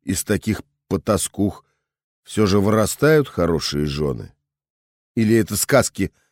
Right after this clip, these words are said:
для дебилов, вроде меня? Тебя одной мне даже слишком много. Я задумчиво провожу большим пальцем по ее губам.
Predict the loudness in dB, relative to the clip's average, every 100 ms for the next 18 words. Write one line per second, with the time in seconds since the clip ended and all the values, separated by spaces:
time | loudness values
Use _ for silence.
0 | -12 -4 -2 2 0 2 0 0 -2 -6
1 | -16 _ _ _ -8 -2 0 0 0 2
2 | 2 0 -2 -10 _ _ _ _ _ _
3 | _ _ _ _ _ -4 0 0 0 -2
4 | 0 2 4 4 4 2 2 0 -2 -2
5 | -2 0 -2 -4 -8 _ _ -14 -4 0
6 | 0 -2 -2 -2 0 -2 -2 -4 -6 -10
7 | -14 _ _ _ _ _ _ _ _ _
8 | _ _ -2 0 0 0 0 0 -2 -2
9 | -4 -4 -2 0 0 -2 -2 -6 _ _
10 | _ -2 -2 -2 -2 -4 0 0 0 -2
11 | -6 -4 -2 0 -2 -2 -4 -4 -4 -4
12 | -6